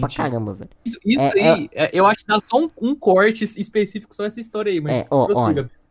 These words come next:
Speaker 2: Olha, eu vou começar com que eu peguei chuva no deserto mais seco do mundo.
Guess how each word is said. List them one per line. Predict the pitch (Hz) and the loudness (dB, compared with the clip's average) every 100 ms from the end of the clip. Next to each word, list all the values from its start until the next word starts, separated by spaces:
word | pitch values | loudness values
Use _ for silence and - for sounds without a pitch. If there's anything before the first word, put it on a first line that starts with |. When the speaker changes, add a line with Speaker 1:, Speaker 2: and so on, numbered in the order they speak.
| _ _ _ _ _ - | _ _ _ _ _ -6
Speaker 2:
Olha, | 120 | -4
eu | - 135 | -2 0
vou | 147 | 0
começar | 156 147 127 143 143 | 0 -2 -2 -4 -6
com | - 139 | -8 -10
que | - 110 - _ _ _ _ - | -10 -14 -14 _ _ _ _ 0
eu | 156 175 190 - _ _ _ _ _ _ - | 2 4 2 -4 _ _ _ _ _ _ 0
peguei | 160 151 190 | 2 4 2
chuva | - 151 139 156 165 _ _ _ - | 0 -2 0 -2 -4 _ _ _ -8
no | 135 | 0
deserto | 143 131 143 135 | 2 4 2 0
mais | 151 156 | 0 -2
seco | - 143 147 | -4 -6 -6
do | 135 | -6
mundo. | 95 | -6